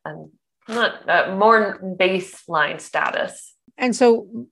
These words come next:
Speaker 2: being a therapist, my sense is you understood the, obviously the power of talking about what happened, but there's something special about writing it down, right?
Speaker 1: Yeah, completely. That was a big thing that when Amy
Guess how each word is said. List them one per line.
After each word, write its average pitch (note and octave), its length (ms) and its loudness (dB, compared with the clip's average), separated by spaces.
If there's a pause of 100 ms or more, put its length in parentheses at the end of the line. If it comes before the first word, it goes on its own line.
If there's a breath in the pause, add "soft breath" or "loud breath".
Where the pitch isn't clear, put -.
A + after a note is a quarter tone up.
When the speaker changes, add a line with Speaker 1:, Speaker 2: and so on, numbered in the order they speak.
(180)
Speaker 2:
being B3+ 320 2
a G#3 60 2
therapist, G3+ 640 0
my F#3 140 -2
sense F#3 300 -4
is F3 220 -2
you G3 640 -2
understood G3+ 680 0
the, E3+ 360 0
obviously A3 340 0
the F#3 100 -2
power F#3 280 2
of D3 100 -4
talking F#3 400 -4
about C3+ 360 -6
what D3 180 -6
happened, D3 500 -4 (260 loud breath)
but A3+ 280 2
there's A#3 180 4
something B3 320 0
special B3+ 400 2
about G3 240 4
writing G3+ 280 2
it D#3+ 120 -4
down, F3 360 -2
right? D3+ 300 -6 (500)
Speaker 1:
Yeah, D#3+ 380 -16
completely. F3+ 640 -10 (300 loud breath)
That C4 120 2
was B3+ 100 -4
a C4 60 0
big G#3+ 220 -2
thing G#3 160 -4
that F#3+ 300 -2
when F#3+ 420 0
Amy G3 640 -4